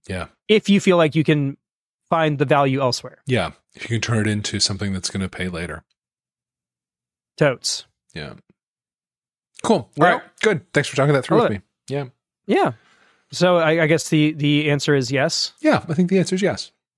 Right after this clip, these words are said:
Speaker 2: Cool beans. Well, good stuff. Um, I don't have any, the, the only other thing that I've got to deal with is, like, I'm doing a lot of sub work. I'm, I'm, I've got stuff to prep for.
Speaker 1: Nice.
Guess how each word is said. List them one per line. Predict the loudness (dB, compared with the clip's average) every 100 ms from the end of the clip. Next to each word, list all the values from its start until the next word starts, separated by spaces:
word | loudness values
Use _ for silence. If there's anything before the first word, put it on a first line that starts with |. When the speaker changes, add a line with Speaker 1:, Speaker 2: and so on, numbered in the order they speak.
| _ _ _ _ _ _ _ _ -6
Speaker 2:
Cool | -2
beans. | -2 -2 -6 -12 _ _ _ _ _ _ _ _ _ _ _ _ -2
Well, | 0
good | 2
stuff. | 2 2 2 0
Um, | 2 2 0 -4 -10 _ _ _ _ _ _ _ -18
I | -14
don't | -14 -12
have | -6 -4 -4 -6 _ _ _ _ _ _
any, | -6 -4
the, | -2 -4 -6 -20 -20 -16 -4
the | 2
only | 2 2
other | 2
thing | 2
that | 2
I've | 2
got | 0 0 _ _
to | -4
deal | 0 2
with | 0 0
is, | -2
like, | -2
I'm | -2
doing | 0 2
a |
lot | 2
of | 2
sub | 2 0
work. | 0 -4
I'm, | -10 -10
I'm, | -10 -10
I've | -10 -2
got | -2 -2 _ _ -6
stuff | -2 -2
to | -2
prep | -4 -4
for. | -4 -4 -6 _ -4
Speaker 1:
Nice. | -2 -2 -4